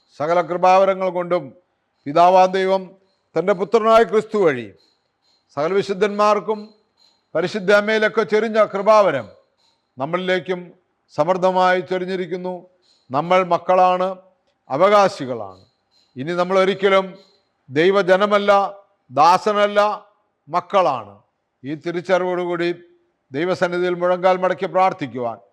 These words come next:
നമുക്ക് ദൈവം ശക്തി നൽക-, നൽകിയിരിക്കുന്നു. നമുക്കതിന് സാധിക്കട്ടെ. ഇനി നമ്മളാരും തിന്മയ്ക്ക് അടിമപ്പെടരുത്. യേശു ക്രിസ്തു സകല തിന്മകളിൽ നിന്ന് നമ്മളെ വിടുവിച്ച് ആ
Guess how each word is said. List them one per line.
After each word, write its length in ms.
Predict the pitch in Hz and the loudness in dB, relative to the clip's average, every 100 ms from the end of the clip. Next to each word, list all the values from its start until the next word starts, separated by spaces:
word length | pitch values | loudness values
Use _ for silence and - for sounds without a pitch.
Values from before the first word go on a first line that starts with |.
| _ _ _ _ | _ _ _ _
നമുക്ക് 340 | 127 151 165 175 170 - _ 143 | -12 -2 2 2 2 -6 _ -8
ദൈവം 260 | 160 170 170 170 _ _ _ _ _ _ _ _ _ _ - | -4 -4 -6 -20 _ _ _ _ _ _ _ _ _ _ -4
ശക്തി 240 | 151 151 185 | -4 -2 0
നൽക-, 340 | 180 180 196 185 | 0 0 -2 -2
നൽകിയിരിക്കുന്നു. 720 | 165 175 196 190 156 190 190 190 - _ _ - | -4 -2 -4 -4 -4 -6 -6 -10 -14 _ _ -16
നമുക്കതിന് 400 | 147 151 165 165 160 | -6 0 0 0 0
സാധിക്കട്ടെ. 580 | 160 165 123 113 98 95 _ _ _ _ _ - | 0 0 -4 -10 -14 -20 _ _ _ _ _ -14
ഇനി 120 | 131 160 | -6 -4
നമ്മളാരും 600 | 160 170 165 175 175 170 - _ _ _ _ _ 143 | 2 4 6 6 4 0 -6 _ _ _ _ _ -8
തിന്മയ്ക്ക് 360 | 165 185 175 175 | -6 -4 0 0
അടിമപ്പെടരുത്. 720 | 175 185 185 185 180 190 196 196 _ _ _ _ - | 0 -2 0 0 0 0 -2 -4 _ _ _ _ -6
യേശു 320 | 147 185 - 175 | -4 -2 -4 -8
ക്രിസ്തു 220 | 175 180 175 156 - _ _ _ _ | -6 -6 -6 -8 -14 _ _ _ _
സകല 260 | 139 165 185 | -2 0 0
തിന്മകളിൽ 380 | 185 175 185 180 | 0 -2 0 0
നിന്ന് 120 | 175 175 | -2 -4
നമ്മളെ 220 | 170 170 | 0 0
വിടുവിച്ച് 440 | 165 170 175 - 170 156 - _ _ _ | 0 -4 -4 -2 -2 -2 -8 _ _ _
ആ 60 | 135 | -4